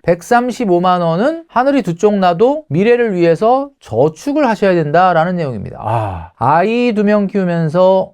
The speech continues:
사실 사백오십만 원으로 생활하려면 교육비가 있기 때문에 백삼십오만 원 저축이 좀 어렵다라고 느끼시는 분이 많이 있는데 사실 이거는 어쩔 수 없이 이 정도는 해야 됩니다. 삼십 퍼센트는 해야 되는데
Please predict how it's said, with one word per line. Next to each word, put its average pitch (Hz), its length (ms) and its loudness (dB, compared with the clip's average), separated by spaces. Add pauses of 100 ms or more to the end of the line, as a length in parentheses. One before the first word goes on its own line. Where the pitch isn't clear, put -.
(100)
사실 165 260 -4
사백오십만 175 720 0
원으로 156 320 -2
생활하려면 156 640 0
교육비가 180 440 0
있기 135 260 -4
때문에 123 640 -2
백삼십오만 165 680 -2
원 160 120 -4
저축이 143 340 -6
좀 180 120 -4
어렵다라고 165 720 0
느끼시는 160 440 -6
분이 156 200 -6
많이 147 240 -2
있는데 117 800 -2
사실 226 760 0
이거는 196 580 2
어쩔 220 600 0
수 208 180 -2
없이 175 260 -2
이 139 60 0
정도는 175 380 -4
해야 214 160 0
됩니다. 170 340 -10
삼십 220 380 -6
퍼센트는 175 360 -4
해야 226 180 2
되는데 143 680 0